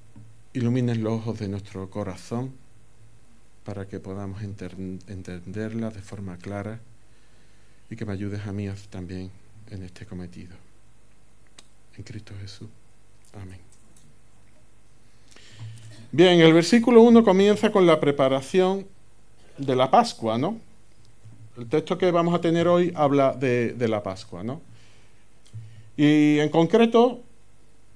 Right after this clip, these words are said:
se están preparando varias cosas en el texto que hemos leído. En los primeros versículos vemos cómo hay una preparación,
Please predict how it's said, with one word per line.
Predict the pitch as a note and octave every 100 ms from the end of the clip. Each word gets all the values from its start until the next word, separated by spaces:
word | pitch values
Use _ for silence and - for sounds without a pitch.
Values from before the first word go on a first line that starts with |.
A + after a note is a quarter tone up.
| -
se | - E3
están | - A3
preparando | B3+ A#3 G#3 A3+ G#3
varias | F3+ E3+ -
cosas | C#3+ A#2+ B2+ A#2+
en |
el | A2+ A2+
texto | A2+ A#2
que | A2
hemos | A2 A2
leído. | A2 G2+ E2 - A#2+
En |
los | B2
primeros | B2 D3+ F#3 G3+
versículos | G3+ A3 G#3+ G3 F3+
vemos | F#3+ G3+
cómo | F#3+ F3 F#3+
hay | F#3+
una | F#3+ F#3
preparación, | E3+ D#3+ D#3+ D3+ - G#3 G3 A3+